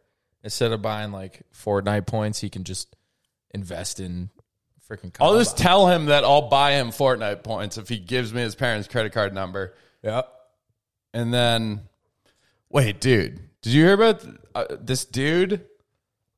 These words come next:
Speaker 2: Sorry, kinda random, but
Speaker 1: No,
Speaker 2: there was
Speaker 1: go
Speaker 2: this
Speaker 1: for it.
Speaker 2: guy who made, like, five hundred thousand dollars by just casually sending Facebook,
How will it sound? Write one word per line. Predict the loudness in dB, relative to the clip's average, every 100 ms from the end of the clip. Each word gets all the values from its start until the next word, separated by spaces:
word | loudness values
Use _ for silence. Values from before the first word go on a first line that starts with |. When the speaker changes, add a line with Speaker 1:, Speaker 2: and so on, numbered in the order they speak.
| _ _ _ _ _ _ _ _ -16
Speaker 2:
Sorry, | 0 2 2 0
kinda | 0 0
random, | 2 2 0 0 0
but | 0 -2
Speaker 1:
No, | 2
Speaker 2:
there | 2
was | 2 2
Speaker 1:
go |
Speaker 2:
this | 0
Speaker 1:
for | 2
it. |
Speaker 2:
guy | 2 4 4 4
who | 2 2 0 -2 -6 _ _ _ _ _ _ _
made, | -4 0 0 0 -6 -18 _ _ -4
like, | 0 0 -2 -8 _ _ _
five | 0 2 4
hundred | 2 -2 -2
thousand | 0 0 0 0
dollars | 2 2 2 -2
by | 0 -2 0
just | -6 -8
casually | 0 2 2 0 -2 -2
sending | -4 -4 -2 -2 -4 -4 -8
Facebook, | -6 -4 -4 -6 -6 -6 -8